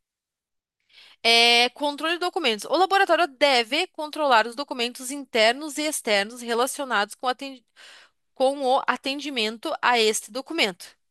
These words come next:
Deve, mais uma vez, obrigação. Eu tenho que fazer, tá? Então, eu tenho que controlar documentos internos e externos. Qual que é a diferença?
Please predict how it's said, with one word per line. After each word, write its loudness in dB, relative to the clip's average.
Deve, 0
mais -8
uma 0
vez, 0
obrigação. -2
Eu -4
tenho 2
que -4
fazer, -2
tá? 0
Então, -2
eu 0
tenho 0
que -6
controlar 0
documentos -6
internos -6
e -20
externos. -2
Qual 2
que -6
é 4
a 2
diferença? -6